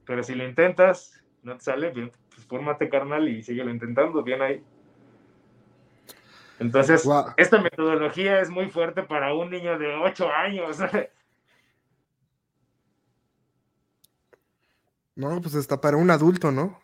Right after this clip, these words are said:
Speaker 2: O sea, <laughs> este,
Speaker 1: Claro.
Speaker 2: por algo, por algo la admiración que tenemos hacia ustedes, pero porque, pues, sí es un camino difícil, un camino lleno de trabas y, y por lo que me platicas, pues sí es un entrenamiento más que duro, ¿no?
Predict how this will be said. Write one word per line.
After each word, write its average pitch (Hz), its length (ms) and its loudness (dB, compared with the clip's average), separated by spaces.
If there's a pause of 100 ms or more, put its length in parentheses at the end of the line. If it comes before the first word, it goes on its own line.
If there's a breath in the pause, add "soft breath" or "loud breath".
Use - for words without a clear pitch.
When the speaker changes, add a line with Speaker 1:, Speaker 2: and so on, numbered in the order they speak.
(140)
Speaker 2:
O 123 120 -4
sea, 147 180 -4
<laughs> - 1400 0
este, 139 680 4
Speaker 1:
Claro. - 20 -2
Speaker 2:
por 143 200 0
algo, 156 440 2 (460 loud breath)
por 165 160 8
algo 202 220 10
la 185 120 8
admiración 160 560 2
que 196 100 -2
tenemos 170 420 0
hacia 139 220 -4
ustedes, 180 480 0
pero 175 200 -4
porque, 147 240 -14
pues, - 140 -16
sí 175 160 -4
es 175 320 -8
un 170 160 -6
camino 165 440 0
difícil, 151 500 -4
un 156 240 -10
camino 143 360 -4
lleno 143 340 -4
de 110 140 -6
trabas 147 420 0
y, 110 180 -10 (1040 soft breath)
y 127 140 -4
por 143 180 2
lo 139 160 4
que 143 80 0
me 143 120 2
platicas, 143 580 0
pues 135 160 -6
sí 143 100 0
es 151 100 -2
un 160 160 0
entrenamiento 139 640 -2
más 135 160 -4
que - 100 -2
duro, 131 300 0
¿no? 135 180 -10